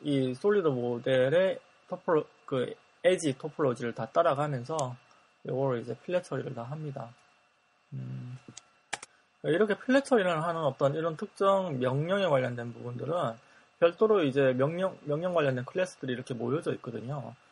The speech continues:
그 명령 관련 클래스에다가 뭐 관련 어떤 토폴로지 정보라든지 이런 걸 주면요, 거기에 맞게끔 처리가 되는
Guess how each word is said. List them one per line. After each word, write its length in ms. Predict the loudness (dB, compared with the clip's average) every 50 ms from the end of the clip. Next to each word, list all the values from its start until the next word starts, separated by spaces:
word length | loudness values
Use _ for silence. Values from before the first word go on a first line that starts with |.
| _ _ _ _ -8
그 220 | -2 0 2 2 2
명령 320 | 2 2 2 0 0 2
관련 300 | 4 4 4 4 2 -2
클래스에다가 920 | -2 0 0 0 0 0 -2 0 2 4 6 4 4 6 4 2 2 2 0
뭐 500 | -2 0 0 0 0 0 -4 -6 -6 -2
관련 260 | 0 0 2 2 0 -2
어떤 320 | -4 -4 -4 -4 -4 -4
토폴로지 360 | -8 -8 -6 -2 0 0 0 0
정보라든지 540 | -4 -6 -8 -6 -6 -6 -6 -6 -8 -10
이런 160 | -8 -6 -6 -6
걸 100 | -6 -8
주면요, 560 | -8 -10 -8 -6 -6 -6 -6 -6 -6 -8 -10 -10 -6
거기에 260 | -2 -2 0 0 0
맞게끔 440 | -2 -4 -4 -6 -10 -12 -10 -12 -12
처리가 340 | -8 -8 -6 -4 -2 -2 -2
되는 360 | -4 -4 -8 -8 -10 -12 -12